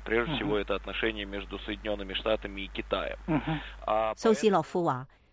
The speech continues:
Speaker 2: 至少喺二十一世紀嘅前五十年，公眾最關注嘅就係美國同中國關係，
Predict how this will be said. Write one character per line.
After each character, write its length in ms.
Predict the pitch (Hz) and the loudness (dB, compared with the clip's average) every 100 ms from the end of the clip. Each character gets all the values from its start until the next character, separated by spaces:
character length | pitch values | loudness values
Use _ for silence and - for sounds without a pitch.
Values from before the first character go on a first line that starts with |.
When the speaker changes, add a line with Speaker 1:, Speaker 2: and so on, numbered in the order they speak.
| _ - | _ 2
Speaker 2:
至 140 | 277 | 4
少 140 | 320 339 | 6 6
喺 60 | |
二 40 | 294 | 6
十 320 | 247 233 233 | 6 4 6
一 100 | 294 | 6
世 140 | - 226 226 | 8 6 8
紀 180 | 220 | 6
嘅 100 | 233 | 8
前 240 | 147 175 143 | 4 4 4
五 120 | 151 | 4
十 120 | 185 165 | 4 2
年， 260 | 143 123 123 _ _ - - | 2 -2 -4 _ _ -14 6
公 180 | 226 226 | 8 10
眾 200 | 190 180 | 6 8
最 160 | 185 | 6
關 240 | 208 247 233 | 10 10 10
注 140 | 214 208 | 6 6
嘅 80 | 202 | 6
就 100 | 190 | 6
係 300 | 190 190 180 | 6 10 8
美 180 | 180 185 | 8 6
國 180 | - 202 | 8 6
同 220 | - 156 | 6 0
中 200 | 202 247 | 6 6
國 160 | 208 175 | 6 6
關 240 | 202 196 | 6 6
係， 220 | 180 131 | 0 -2